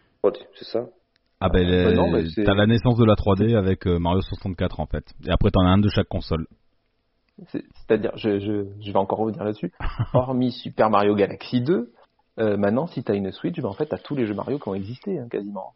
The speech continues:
Speaker 3: Hormis ceux sur, peut-être sur D S et tout ça. Les jeux de Mario de base, hein, je parle.
Speaker 2: trois D, trois D,
Speaker 3: Mais
Speaker 2: trois D.
Speaker 3: trois D et même deux D.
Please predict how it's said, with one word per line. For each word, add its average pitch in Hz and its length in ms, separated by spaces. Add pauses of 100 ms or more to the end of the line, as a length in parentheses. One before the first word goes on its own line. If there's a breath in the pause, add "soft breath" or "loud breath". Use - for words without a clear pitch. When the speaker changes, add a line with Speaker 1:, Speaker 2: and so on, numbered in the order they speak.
Speaker 3:
Hormis 113 360
ceux 110 200
sur, - 240
peut-être - 220
sur 107 160
D 110 140
S 110 280
et 98 60
tout - 140
ça. 160 280 (580)
Les 104 80
jeux 110 120
de 113 60
Mario 110 180
de 110 120
base, 110 220
hein, 98 60
je 104 80
parle. 101 300 (240)
Speaker 2:
trois 120 160
D, 101 120
trois 92 200
D, 85 100
Speaker 3:
Mais - 60
Speaker 2:
trois 87 120
D. 76 120 (1120)
Speaker 3:
trois 104 240
D 123 100
et 147 160
même 101 220
deux 113 100
D. 214 200